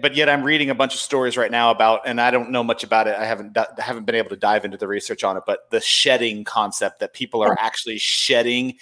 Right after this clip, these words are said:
Speaker 1: and that you can pick up sort of some sort of a transmissible inf-, I'm gonna call it infection. It's probably not called an infection. Well, for layman's terms, you can, if Lisa had been injected with this
Speaker 2: Yeah.
Speaker 1: vi-, uh, vaccination,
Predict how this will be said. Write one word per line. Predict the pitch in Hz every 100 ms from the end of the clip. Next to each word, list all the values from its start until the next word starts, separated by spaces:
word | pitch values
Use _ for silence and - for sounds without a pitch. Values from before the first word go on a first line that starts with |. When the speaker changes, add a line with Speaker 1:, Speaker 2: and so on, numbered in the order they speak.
| -
Speaker 1:
and | - 113
that | 104 113
you |
can | 110 101
pick | 95 - 123
up | 117 -
sort | - 127 107
of | 107
some | - 113
sort | 123 107
of | 101
a |
transmissible | - 127 110 107 113 117 110 120 113 107 - _ _ _ -
inf-, | 120 - -
I'm | 107 110
gonna | 98
call | - 92
it | 87
infection. | 82 92 - 85
It's | -
probably | 82 85
not | 82
called | 85
an | 80
infection. | 78 87 - - 71 _ _ _ _ _ _ _ _ _ _
Well, | 107 -
for | 131
layman's | 120 113 101 -
terms, | 92 85 - _ - _ _ _
you | - 143
can, | 151 135 123 - - -
if | 160 147
Lisa | 180 214 160
had | 139 131
been | 127
injected | 123 113 131 131 104
with | 104 -
this | 95 101 - - - _ _ _ -
Speaker 2:
Yeah. | 208 160
Speaker 1:
vi-, | 127 110 98 - 113
uh, | 104 92 90
vaccination, | 107 95 - 101 95 95